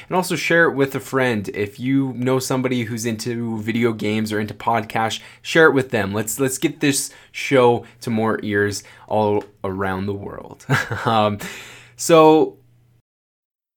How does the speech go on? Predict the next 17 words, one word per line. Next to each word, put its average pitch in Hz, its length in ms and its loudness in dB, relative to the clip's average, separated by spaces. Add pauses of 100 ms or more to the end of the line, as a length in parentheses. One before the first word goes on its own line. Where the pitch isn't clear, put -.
(440)
if 208 60 -4
you'd - 20 0
like 160 180 8
to 170 80 0
further 127 360 4
your 131 160 4
support 113 400 -2
to - 100 -10
the 101 100 -2
show, 98 280 -2
you 107 180 -4
can 120 260 -2
now 117 460 2 (180)
donate 107 720 0 (480)
a 104 40 -6
monthly 131 500 0
contribution 101 840 -4